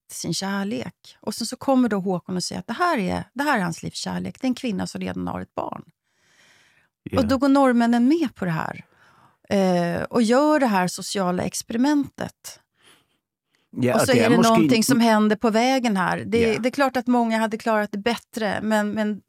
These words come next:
Speaker 1: men för oss som är intresserade av monarkin som institution och de människor som ska bära upp den, så är ju det här exceptionellt intressant.
Speaker 2: Ja, og måske kan det netop ikke lade sig gøre, øh, det, som du kalder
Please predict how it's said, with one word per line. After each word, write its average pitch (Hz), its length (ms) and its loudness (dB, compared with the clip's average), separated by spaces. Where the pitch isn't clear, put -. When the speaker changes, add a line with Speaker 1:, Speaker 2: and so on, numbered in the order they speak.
Speaker 1:
men 214 300 0
för - 360 -6
oss 226 180 -2
som 226 120 -8
är 220 40 -2
intresserade 208 520 -6
av 208 60 -2
monarkin 208 440 -4
som 202 160 -8
institution 202 800 -4
och - 180 -8
de 214 200 0
människor 208 400 0
som 208 140 -4
ska 202 160 -8
bära 208 200 -4
upp - 320 -10
den, 185 160 -4
så 214 100 -10
är 202 200 -4
ju 254 60 -2
det 240 80 -2
här 180 200 -4
exceptionellt 214 720 -6
intressant. - 500 -12
Speaker 2:
Ja, 113 200 0
og 107 80 2
måske 123 360 2
kan 156 180 2
det 127 80 6
netop 123 360 4
ikke 202 220 2
lade 147 140 4
sig 104 180 -2
gøre, 87 400 2
øh, 101 360 2
det, 117 140 4
som 104 320 0
du 131 140 4
kalder 104 360 0